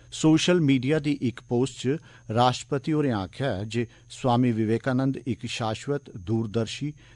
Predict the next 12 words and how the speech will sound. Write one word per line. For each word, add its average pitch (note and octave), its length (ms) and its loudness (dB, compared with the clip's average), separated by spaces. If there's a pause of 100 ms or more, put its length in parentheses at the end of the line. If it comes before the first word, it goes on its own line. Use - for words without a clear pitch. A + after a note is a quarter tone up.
(120)
ते B2+ 100 2 (100)
आध्यात्मिक B2+ 720 -4
व्यक्ति A2 380 -4
हे। G2 180 -8 (440)
उ'नें B2 300 4
एह् B2 180 -2
उपदेश A#2 440 -2
दित्ता C3+ 320 -2
जे C3+ 180 -2 (280)
अंदरूनी B2+ 560 4
शक्ति C#3 500 -6 (100)
ते A#2 200 2